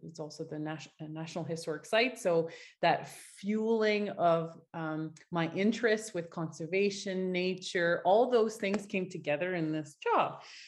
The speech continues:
But one thing that did not come together is really the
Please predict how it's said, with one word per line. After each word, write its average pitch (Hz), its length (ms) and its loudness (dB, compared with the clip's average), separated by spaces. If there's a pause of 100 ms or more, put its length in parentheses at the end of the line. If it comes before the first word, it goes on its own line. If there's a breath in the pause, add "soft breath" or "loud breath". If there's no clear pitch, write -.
(200 loud breath)
But - 520 2
one 226 480 6
thing 190 220 2
that 170 280 0
did 202 160 2
not 240 420 4
come 202 200 -2
together 160 400 0
is 180 120 -4
really 196 260 2
the 196 200 0